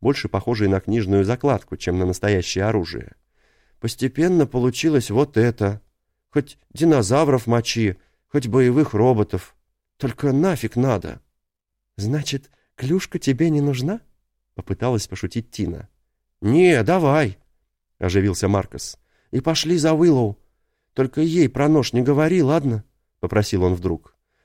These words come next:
«Она сказала, что это злая штука». «Ну да, только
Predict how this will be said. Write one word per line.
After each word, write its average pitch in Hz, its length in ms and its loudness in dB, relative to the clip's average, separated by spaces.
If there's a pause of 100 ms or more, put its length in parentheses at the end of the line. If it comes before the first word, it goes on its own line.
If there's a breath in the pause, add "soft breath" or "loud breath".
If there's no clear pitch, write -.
(140)
«Она 147 320 2
сказала, 135 500 2
что 131 240 -2
это 160 240 2
злая 147 400 4
штука». - 560 -6 (580)
«Ну 156 220 4
да, 135 400 2 (340)
только 139 460 0